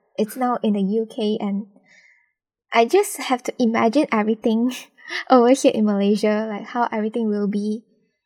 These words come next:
Yeah. That just make me feel a bit scared. Yeah. I, I don't know what, what will, what, what is going to happen, and what if I fail the application?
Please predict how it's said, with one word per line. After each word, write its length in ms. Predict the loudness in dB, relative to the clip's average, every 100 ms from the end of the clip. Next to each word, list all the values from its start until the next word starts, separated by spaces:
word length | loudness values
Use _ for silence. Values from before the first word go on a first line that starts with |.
| _ -8
Yeah. 280 | -6 -4 -8 -18 _ _ _ _ _ _ _ _ _ _ _ _
That 220 | 2 4
just 160 | 4 4
make 180 | 0 0
me 160 | -2 -2
feel 420 | 0 0 -2 -10 _ _ _ _ _ _ _ _ _ _ _ _ _ -8
a 60 | -4
bit 180 | -4 -6 _ _ _ _ _ _ _ _ _
scared. 720 | -20 -8 -4 -4 -2 -4 -6 -10 _ -10
Yeah. 360 | -8 -8 -12 -16 -8
I, 220 | -4 -2
I 20 |
don't 180 | 0 0
know 120 | -2
what, 160 | -4 -6 -4
what 160 | -2
will, 140 | -2 -4 -10 _
what, 200 | -8 -8 -4
what 180 | -4
is 100 | -2
going 220 | -2 -4 -4
to 80 |
happen, 540 | -8 -10 -8 -6 -6 -8 _ _ _ _ _
and 320 | -8 -6 -6 0
what 220 | 0 0
if 80 | -6 -8
I 160 | -8 -10 -2
fail 500 | -2 -2 -6 -10 -16 _ _ _ _
the 140 | -10 -8
application? 840 | -10 -10 -14 -12 -14 -14 -20 -20